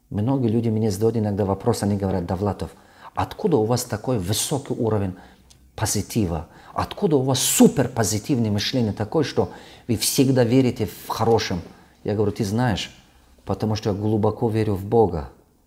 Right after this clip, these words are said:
потому что я глубоко верю в Аллаха. И я знаю, что любая моя мечта,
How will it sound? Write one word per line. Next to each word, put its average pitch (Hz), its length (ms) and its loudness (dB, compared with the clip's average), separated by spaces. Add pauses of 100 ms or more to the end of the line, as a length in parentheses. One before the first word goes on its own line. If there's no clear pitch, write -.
(460)
потому 117 320 0
что 117 160 -2
я 101 40 0
глубоко 110 540 2
верю 101 280 4
в 92 80 0
Аллаха. 87 500 -2 (640)
И 113 60 -2
я 120 180 2
знаю, 123 420 2
что 87 340 -4
любая 123 460 4
моя 165 200 0
мечта, 151 560 0